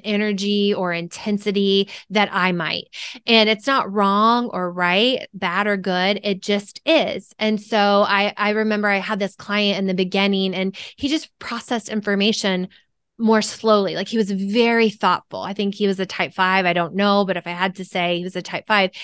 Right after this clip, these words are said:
And I'm saying, "Just do it. Just give it a try, see what happens. Um, you know, just, like, kinda wing it." He's like, "No, no, no, I don't,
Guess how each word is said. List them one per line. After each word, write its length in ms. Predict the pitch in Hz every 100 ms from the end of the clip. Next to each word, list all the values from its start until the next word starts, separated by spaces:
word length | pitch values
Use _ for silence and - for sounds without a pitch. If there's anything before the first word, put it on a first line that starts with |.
| - -
And 140 | 214
I'm 240 | 226 294 330
saying, 640 | - 220 190 185 196 208 _ _ _
"Just 240 | - 415 220
do 200 | 370 359
it. 240 | 160 -
Just 200 | 311 311 _ _ _
give 120 | -
it 120 | 415 403
a 40 |
try, 340 | 262 247 262
see 180 | 254 -
what 100 | 330
happens. 760 | 302 202 226 247 233 233 226 - - - -
Um, 560 | 240 233 226 220 202
you 100 | 254
know, 220 | 233 196
just, 380 | 196 294 285 -
like, 260 | 285 247 196 208
kinda 240 | 208 330 220
wing 300 | 214 220 180
it." 200 | 160 - _ _ -
He's 100 | 233
like, 140 | 214
"No, 180 | 226 277
no, 120 | 220
no, 60 | 180
I 120 | 233
don't, 200 | 294 202